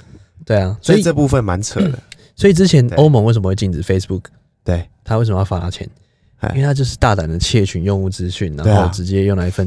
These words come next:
Speaker 1: 析。
Speaker 2: 之前，哎，我们之前电商在投那个 Facebook 广告，
Speaker 1: 嗯。
Speaker 2: 精准到不行，那个投报率超高，哎。
Speaker 1: 对啊，所以很精准的说，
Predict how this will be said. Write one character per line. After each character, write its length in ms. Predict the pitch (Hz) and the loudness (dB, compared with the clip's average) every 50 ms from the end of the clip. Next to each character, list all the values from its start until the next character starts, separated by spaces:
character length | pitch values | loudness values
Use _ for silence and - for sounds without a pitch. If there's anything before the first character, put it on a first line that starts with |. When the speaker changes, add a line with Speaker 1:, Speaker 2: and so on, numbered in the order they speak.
| 92 92 | -2 -2
Speaker 1:
析。 100 | - 208 | -2 -2
Speaker 2:
之 60 | 226 | 0
前， 120 | 196 175 - | 0 0 0
哎， 120 | - 131 - - | -2 -6 -6 -6
我 100 | - 95 | -6 -4
们 100 | 98 107 | -4 -4
之 140 | 107 - 170 | -4 -4 -2
前 160 | 156 147 117 | 0 0 0
电 160 | 113 - 139 120 | 0 0 -2 -2
商 140 | 110 120 | -2 -4
在 100 | 117 120 - | -6 -6 -8
投 320 | - - - 82 73 78 87 | -8 -8 -6 -6 -6 -4 -4
那 80 | 101 | -4
个 60 | 101 | -6
Facebook 360 | 98 - 101 98 - - 101 95 | -4 -4 -4 -4 -4 -4 -6 -6
广 180 | - 73 73 | -6 -8 -12
告， 240 | 78 90 85 82 85 | -10 -8 -6 -6 -6
Speaker 1:
嗯。 60 | 90 - | -8 -6
Speaker 2:
精 220 | 180 147 139 143 143 | -6 -4 -4 -4 -4
准 240 | - - 107 76 73 | -4 -6 -6 -6 -4
到 160 | 76 95 87 - _ _ | -6 -6 -6 -8 _ _
不 160 | - 113 95 | -6 -4 -4
行， 360 | 82 - - - - - - 95 | -4 -6 -8 -8 -10 -10 -10 -6
那 80 | 131 | -4
个 180 | 131 120 110 101 - _ - _ _ _ | -2 -2 -2 -4 -6 _ -20 _ _ _
投 240 | - - 107 110 113 | 0 2 2 2 2
报 160 | - 135 123 | 0 -2 -2
率 160 | 120 120 104 | -2 -2 -4
超 420 | - - - - - - 85 87 87 87 | -6 -10 -12 -10 -8 -6 -6 -6 -6 -8
高， 280 | - - 87 85 85 85 | -6 -6 -6 -4 -4 -6
哎。 120 | 78 - - _ _ _ _ _ _ _ _ | -8 -10 -12 _ _ _ _ _ _ _ _
Speaker 1:
对 140 | - 107 | -10 -8
啊， 140 | 98 95 98 | -6 -6 -4
所 140 | - - 147 | 0 2 2
以 140 | 170 - - _ _ _ _ _ _ _ _ _ _ _ _ _ _ | 2 0 -2 _ _ _ _ _ _ _ _ _ _ _ _ _ _
很 240 | - - 101 95 98 | -6 -4 -2 -2 0
精 160 | - 147 165 | 0 0 2
准 180 | 151 110 98 | 2 2 2
的 60 | 104 117 | 0 0
说， 160 | 120 - | -2 -2